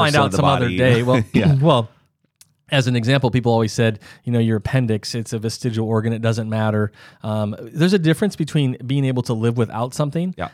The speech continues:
Speaker 1: and it being, you know, important for you,
Speaker 2: Yeah.
Speaker 1: right? I
Speaker 2: Yeah.
Speaker 1: could live
Speaker 2: Yeah.
Speaker 1: without my right leg,
Speaker 2: Yeah.
Speaker 1: but I run a lot faster with it,
Speaker 2: Yeah.
Speaker 1: right?
Speaker 2: Yeah.
Speaker 1: So just because you can cut an organ out doesn't
Speaker 2: Yeah.
Speaker 1: mean it didn't matter.
Speaker 2: That's good word.
Speaker 1: Okay, so
Speaker 2: Yeah.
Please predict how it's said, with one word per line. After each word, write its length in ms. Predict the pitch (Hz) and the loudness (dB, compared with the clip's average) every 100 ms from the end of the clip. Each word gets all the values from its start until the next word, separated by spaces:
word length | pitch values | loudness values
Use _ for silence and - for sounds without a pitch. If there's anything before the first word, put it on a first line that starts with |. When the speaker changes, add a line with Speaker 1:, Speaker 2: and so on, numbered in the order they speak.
| _ | _
Speaker 1:
and 300 | - 123 117 117 | -4 0 0 -2
it 160 | 135 117 | -8 -2
being, 380 | 117 113 110 - | -2 -2 -4 -8
you 140 | 127 | -2
know, 220 | 117 104 104 | 0 0 -2
important 500 | 110 - 127 113 101 | -6 -2 -2 -2 -6
for 140 | 98 | -8
you, 180 | 90 73 | -8 -6
Speaker 2:
Yeah. 80 | 104 | -4
Speaker 1:
right? 120 | 113 | -4
I 120 | 123 180 | -2 -2
Speaker 2:
Yeah. 60 | |
Speaker 1:
could 100 | 180 | 0
live 100 | 139 | 2
Speaker 2:
Yeah. 40 | 165 | 2
Speaker 1:
without 180 | 143 | 2
my 100 | 110 | 0
right 240 | 104 107 101 | 0 0 -2
leg, 420 | 101 139 101 104 - | -2 -2 -2 -6 -12
Speaker 2:
Yeah. 140 | 85 - | -12 -6
Speaker 1:
but 140 | 127 | 0
I 60 | 127 | 2
run 280 | 113 127 135 | 4 2 2
a 60 | |
lot 180 | 113 107 | 2 0
faster 340 | 123 123 127 104 | 2 0 0 -2
with 220 | 107 139 | 0 0
it, 200 | 95 - | -4 -14
Speaker 2:
Yeah. 100 | - - - | -20 -20 -14
Speaker 1:
right? 280 | - 110 117 | -2 0 0
Speaker 2:
Yeah. 100 | 85 - - | -4 -14 -14
Speaker 1:
So 180 | - 139 | 0 2
just 180 | 180 | 2
because 240 | - 202 170 | 0 2 2
you 80 | 165 | 2
can 140 | 131 | 0
cut 220 | - 127 | 0 -2
an 100 | 131 | 0
organ 320 | 117 120 120 | 2 2 2
out 380 | 98 104 156 151 | 0 0 0 0
doesn't 240 | 131 127 123 | 0 2 2
Speaker 2:
Yeah. 60 | |
Speaker 1:
mean 80 | 120 | 0
it 60 | 104 | 0
didn't 200 | 110 98 | -2 -2
matter. 320 | 98 101 87 | -2 -2 -4
Speaker 2:
That's 200 | 78 - | -10 -14
good 160 | - 85 | -12 -8
word. 160 | 90 | -6
Speaker 1:
Okay, 240 | 104 117 113 | -4 0 0
so 220 | - | 2
Speaker 2:
Yeah. 80 | 127 | 2